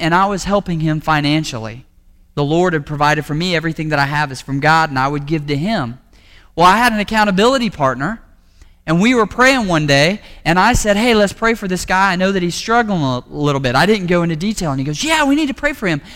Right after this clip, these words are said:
I've been talking for him and support, been supporting him a little bit financially." I went, "You have?" We found out that five or six different people were giving money to him.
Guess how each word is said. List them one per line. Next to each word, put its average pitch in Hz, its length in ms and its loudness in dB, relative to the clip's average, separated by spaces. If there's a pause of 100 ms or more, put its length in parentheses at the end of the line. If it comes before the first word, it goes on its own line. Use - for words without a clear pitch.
(160)
I've 277 160 0
been 277 120 0
talking 277 360 -2
for 202 100 -4
him 233 220 2
and 208 80 -2
support, 247 480 -4
been 208 160 -2
supporting 247 480 -4
him 185 160 -4
a 185 40 -6
little 196 160 -4
bit 202 160 -4
financially." 208 680 -6 (1900)
I 160 80 -4
went, 208 160 -2
"You 233 100 0
have?" 349 380 -2 (320)
We 240 120 2
found 233 280 2
out 226 180 4
that 208 120 -8
five 208 240 2
or 196 40 -6
six - 280 -6
different 185 300 -8
people 208 260 -4
were 143 120 0
giving 156 320 -4
money 151 240 -2
to 123 80 -4
him. 120 320 -10